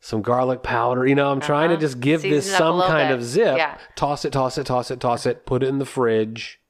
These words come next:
Speaker 1: I did not taste it before you served it.
Speaker 2: Yeah. Well,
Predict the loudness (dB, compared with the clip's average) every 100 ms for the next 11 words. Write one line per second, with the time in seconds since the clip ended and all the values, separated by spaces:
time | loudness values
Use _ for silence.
0 | -6 -2 0 -2 -6 -6 -4 -4 -8 -14
1 | -10 -8 -4 -4 -4 -4 -8 -8 -8 -4
2 | -4 -4 -8 _ -2 0 2 -2